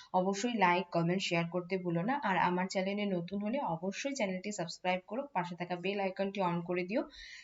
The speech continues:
তাতে আমার চ্যানেলে আসা প্রত্যেকটি ভিডিও নোটিফিকেশন তোমরা সবার আগে পেয়ে যাবে। তো চলো শুরু করি। আহ, শুরু করার আগে বলে দিই যে এই মানসিংহ ও প্রতাপাদিত্যের যে যুদ্ধ, এই যে কবিতাটি, কবিতাটি সম্বন্ধে কিছু প্রশ্ন উত্তরের আলোচনা করেছি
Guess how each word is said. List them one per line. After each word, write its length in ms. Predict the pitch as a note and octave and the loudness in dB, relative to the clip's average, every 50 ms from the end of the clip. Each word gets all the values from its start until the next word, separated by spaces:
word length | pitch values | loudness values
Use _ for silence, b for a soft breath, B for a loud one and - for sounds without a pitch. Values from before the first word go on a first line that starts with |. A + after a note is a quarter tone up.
| B | B
তাতে 160 | _ F#3+ F#3 G3+ | _ 2 4 6
আমার 280 | F#3+ F#3 F#3 G3 G#3 G3+ | 6 6 6 6 4 4
চ্যানেলে 340 | G3+ G#3 G3 G3 F#3+ G3+ G3 | 4 2 2 2 2 2 4
আসা 260 | F#3 F3+ E3+ - A3 | 4 2 2 0 0
প্রত্যেকটি 520 | A3+ A3+ - G3+ G3 - G#3 G#3 - - G#3+ | -2 0 -4 -4 -4 -4 -8 -6 -4 -4 -2
ভিডিও 320 | G3 F#3 F#3+ F#3 F3 G3 G#3 | 0 2 2 4 4 4 4
নোটিফিকেশন 720 | G#3 F#3 E3+ E3+ F#3 F3+ F3+ G3 G3 G3 G3 - B3+ B3+ | 4 2 0 0 -2 -2 -2 -2 -2 -2 -2 2 2 0
তোমরা 220 | B3+ A#3+ G3+ G3 G3+ | 0 2 2 0 0
সবার 360 | G3+ - F3 E3 E3+ F3+ F3+ | 2 0 -2 2 2 4 4
আগে 200 | F3 E3 - G#3 A3+ A#3 | 4 2 0 -2 -2 0
পেয়ে 180 | F#3 E3 D3+ D3+ - | 0 0 0 0 -6
যাবে। 200 | C#3+ C#3+ - D3+ _ _ _ b b b b b b b b b b b b - | -8 -8 -10 -14 _ _ _ b b b b b b b b b b b b 2
তো 60 | B3+ | 4
চলো 240 | B3 C4+ A#3+ B3 C4+ | 8 8 10 10 8
শুরু 220 | C4+ - C4 B3 C4 | 6 6 4 4 4
করি। 240 | B3+ B3+ A#3 A3+ D#4+ - B B B B B B B - | 6 6 6 6 4 2 B B B B B B B 8
আহ, 240 | G#3+ G#3 G#3 G#3 | 10 12 12 12
শুরু 220 | G#3 G#3 C4 C4 C4+ | 12 10 6 6 8
করার 180 | C4+ C#4 C#4 | 10 12 12
আগে 180 | C#4 C4 C4 C#4+ | 12 12 12 8
বলে 260 | C4 B3 B3 A#3 A#3+ A#3+ | 8 8 6 6 6 8
দিই 180 | C#4+ F4 F4+ | 8 8 8
যে 100 | - C4+ A#3 G3+ | 8 6 6 6
এই 60 | A#3+ | 8
মানসিংহ 580 | A#3+ A#3 A3 G#3+ G#3+ A#3 A3+ - C4+ C4+ C4+ C4 | 10 12 12 12 12 12 8 4 4 4 8 8
ও 80 | C#4 C#4 | 8 8
প্রতাপাদিত্যের 680 | C4+ A3+ A3+ A3 A#3+ A#3 A3+ A3+ A#3+ A#3 - B3+ B3 - | 8 6 4 4 8 6 6 6 6 -2 -2 -2 2 4
যে 80 | B3+ | 2
যুদ্ধ, 320 | A3+ G3+ A#3 A3+ G#3 G3+ - D4 E4 - - | 2 4 0 0 0 4 6 4 4 6 4
এই 220 | G#3+ B3 C4+ C#4 | 4 4 6 6
যে 100 | C4 C#4+ C#4+ C4 | 4 4 2 0
কবিতাটি, 440 | A3+ G3+ G#3+ - G#3 G#3 - D4 D4 | -2 -2 6 6 6 6 6 -2 -4
কবিতাটি 400 | - A3+ G#3 G#3 G#3 G#3 G#3 - A#3 A#3 | -2 -2 -2 0 0 -2 0 0 -2 -2
সম্বন্ধে 500 | A#3 A#3+ G#3+ G3+ G#3 G#3+ A3 A3 A3+ A#3 A#3 | 2 2 2 2 2 0 0 0 -2 -2 -4
কিছু 160 | A#3 A3 A#3+ A3+ | -4 -4 -4 -6
প্রশ্ন 380 | - G#3 G#3 G#3 - - A#3+ | -2 -2 -2 0 0 -2 -4
উত্তরের 340 | A#3 A#3 - - A3 A3+ A3+ | -6 -6 -4 -2 0 6 8
আলোচনা 480 | A3 G3 F#3+ F#3+ F#3+ - G#3+ G3+ G#3 G#3 | 8 10 10 8 4 2 2 2 2 2
করেছি 340 | G3+ G3 F#3+ G#3+ A3+ - | 2 4 2 2 4 4